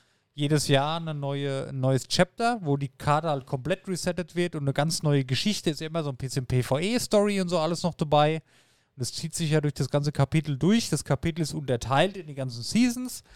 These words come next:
Ähm, nein, auch in den Seasons kommt so alle drei, vier Wochen neuer Content.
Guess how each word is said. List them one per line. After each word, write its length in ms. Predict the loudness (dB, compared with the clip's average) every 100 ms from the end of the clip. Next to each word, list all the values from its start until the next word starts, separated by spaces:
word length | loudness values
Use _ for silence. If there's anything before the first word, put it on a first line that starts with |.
| -20 -20 -20 _ _
Ähm, 260 | -2 -2 -2
nein, 500 | -2 -2 -4 -8 -10
auch 260 | -6 -6 -6
in 220 | -4 -2
den 140 | -2 -2
Seasons 520 | -4 -4 -2 -4 -4
kommt 200 | -4 -2
so 140 | -2
alle 300 | -2 0 0 0
drei, 340 | 0 0 0
vier 300 | -2 -2 2
Wochen 320 | 4 4 0 0
neuer 280 | 0 0
Content. 720 | 2 2 2 2 2 2 -6